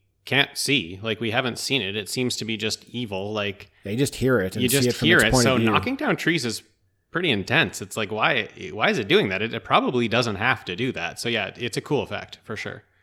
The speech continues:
Speaker 2: Now, Ash opens the door just in time for the girl to get back inside.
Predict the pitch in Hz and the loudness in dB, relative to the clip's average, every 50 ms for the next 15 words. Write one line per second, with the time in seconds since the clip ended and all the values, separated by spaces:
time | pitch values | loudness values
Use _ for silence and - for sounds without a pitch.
0 | _ _ _ _ _ _ _ _ _ _ _ _ _ _ _ _ - - - _ | _ _ _ _ _ _ _ _ _ _ _ _ _ _ _ _ -20 -20 -20 _
1 | _ _ _ _ _ _ _ _ _ _ _ _ _ _ _ _ _ _ _ _ | _ _ _ _ _ _ _ _ _ _ _ _ _ _ _ _ _ _ _ _
2 | _ _ _ _ _ _ _ _ _ _ _ _ _ _ _ _ _ _ _ - | _ _ _ _ _ _ _ _ _ _ _ _ _ _ _ _ _ _ _ -6
3 | 117 107 104 - - 127 139 170 160 - - - 156 139 143 151 143 123 120 127 | -4 -4 -4 -2 0 2 4 4 4 2 0 2 2 4 4 4 2 2 0 0
4 | 120 113 120 113 113 113 110 104 98 107 - - 104 - 156 160 160 - 160 135 | 2 4 4 4 4 4 2 0 -2 -6 -10 -4 2 4 4 4 4 2 2 2
5 | - 120 117 113 113 110 - - 110 110 107 127 131 127 117 - 113 113 101 - | 2 0 0 0 -2 -2 -2 -4 -4 0 4 6 6 6 4 4 0 -2 -2 0
6 | 110 101 104 - 107 98 - - 85 71 73 73 73 80 82 - | -2 -2 -2 -2 -4 -4 -2 -2 -2 -2 -4 -6 -6 -8 -10 -12